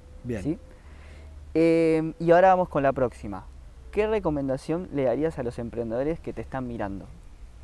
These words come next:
Speaker 1: Em.
Speaker 2: Que quieren empezar su propio proyecto.
Speaker 1: Bueno, hay, hay una cosa que, mm,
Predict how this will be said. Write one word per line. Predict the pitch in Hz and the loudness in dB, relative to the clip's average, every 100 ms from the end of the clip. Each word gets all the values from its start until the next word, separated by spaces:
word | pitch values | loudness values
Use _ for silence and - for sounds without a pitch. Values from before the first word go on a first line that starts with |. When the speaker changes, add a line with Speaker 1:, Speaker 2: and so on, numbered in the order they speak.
| - - - | -16 -16 -10
Speaker 1:
Em. | 143 127 117 113 107 101 101 - - - - - - - - - - - - - - - - - - | -6 -4 -4 -4 -6 -8 -10 -10 -10 -10 -12 -16 -18 -18 -18 -20 -20 -20 -20 -20 -20 -20 -20 -20 -8
Speaker 2:
Que | 135 | -6
quieren | 120 135 131 | -2 -2 -2
empezar | 123 120 135 | -2 0 0
su | 135 | -2
propio | 123 127 127 | -2 0 0
proyecto. | 110 110 165 170 - 160 160 165 | -4 0 2 2 0 2 2 4
Speaker 1:
Bueno, | 214 208 | 4 4
hay, | 240 247 | 0 -2
hay | 226 | -2
una | 277 240 | 0 -2
cosa | 254 233 | -2 -4
que, | 214 175 139 | 0 0 0
mm, | 131 | -4